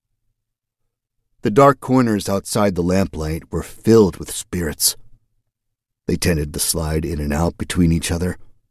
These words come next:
making it difficult to say exactly how many there were.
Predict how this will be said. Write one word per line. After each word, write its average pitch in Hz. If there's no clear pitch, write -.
making 101
it -
difficult 90
to 92
say 101
exactly 92
how 90
many 98
there 90
were. 92